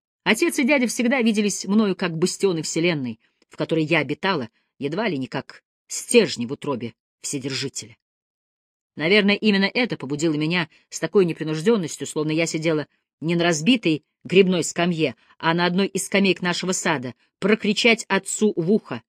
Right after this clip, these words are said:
«Папа, Селена убежала не к себе домой, в Амазонию, а в Магнесию, к адской реке, и Европа последовала за ней туда же».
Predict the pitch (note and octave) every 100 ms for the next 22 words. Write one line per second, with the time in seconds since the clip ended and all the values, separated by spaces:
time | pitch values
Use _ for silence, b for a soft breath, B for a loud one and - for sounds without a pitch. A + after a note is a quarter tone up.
0 | _ _ _ - A#3 A3+ D#3 A#2 _ _
1 | _ _ _ _ - G#3+ G3+ B3 A#3+ A3+
2 | G#3 A#3+ B3 A#3 A3+ - G#3 B3+ B3+ B3+
3 | G#3+ D3+ - b b _ _ _ - D#3
4 | G#3+ G#3 G3 A3 F3 C#3+ A#2 _ _ _
5 | _ _ F3+ G#3 E3 D#3 G#3 F3 G3 C#4
6 | A3 - D3 B2 - _ _ _ - -
7 | G#3+ A#3+ - B3 B3 A3+ D4 A3 - _
8 | _ _ _ _ - G#3+ G#3 F#3+ C4+ D4+
9 | C4 B3+ A#3+ A3 D#3+ D3 C#3+ E3+ F3 F#3
10 | G#3 B3 B3 B2+